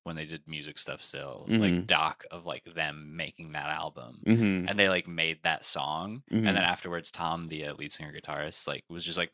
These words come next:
Speaker 1: "All right, well, one good song, and now we can just fill the album with shit." <laughs> I was just like, "That's amazing."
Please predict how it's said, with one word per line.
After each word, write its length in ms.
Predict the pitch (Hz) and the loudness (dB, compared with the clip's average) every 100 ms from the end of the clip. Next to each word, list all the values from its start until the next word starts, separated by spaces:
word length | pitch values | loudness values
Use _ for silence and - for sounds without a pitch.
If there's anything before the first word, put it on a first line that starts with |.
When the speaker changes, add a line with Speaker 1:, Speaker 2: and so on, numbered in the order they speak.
| - | -2
Speaker 1:
"All 60 | 156 | 2
right, 160 | 143 - | 2 4
well, 260 | 113 - _ - | 2 2 _ 0
one 180 | 110 | 2
good 160 | 120 127 | 4 6
song, 280 | - 135 139 | 8 8 8
and 40 | |
now 120 | 98 | 2
we 60 | 87 | 0
can 100 | 87 | -2
just 200 | 78 - | -2 0
fill 120 | 104 | 0
the 120 | 107 | 4
album 220 | 104 104 104 | 4 4 0
with 100 | - | 0
shit." 300 | - - - | 2 0 10
<laughs> 160 | 208 - | 10 12
I 40 | 160 | 10
was 140 | 262 | 12
just 160 | 262 247 | 10 12
like, 160 | 247 - | 10 12
"That's 380 | 220 220 196 | 12 12 12
amazing." 680 | 220 - 220 233 208 - | 12 12 12 12 12 12